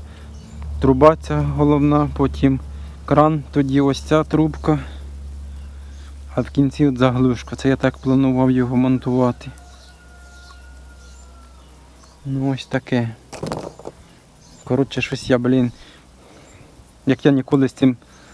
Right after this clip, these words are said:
справ не мав, блін. Думаю, та яка різні-, яка різниця? Двадцять п'ята. Блін, така херня. Там труба тридцять друга була по десять гривень. Зараз купити її в магазині двадцять гривень. Йоханий бабой.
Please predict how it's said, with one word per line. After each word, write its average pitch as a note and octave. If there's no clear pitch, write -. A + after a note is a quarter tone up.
справ C3
не B2
мав, A#2+
блін. A2+
Думаю, A#2
та -
яка C#4
різні-, F3+
яка D3+
різниця? C#3
Двадцять C3
п'ята. C#3
Блін, B2+
така D#3+
херня. C3+
Там D3+
труба D3+
тридцять C#3+
друга D3
була C#3+
по C#3
десять C#3
гривень. B2
Зараз C3
купити C#3
її B2
в B2
магазині B2+
двадцять B2
гривень. A2+
Йоханий A#2+
бабой. A2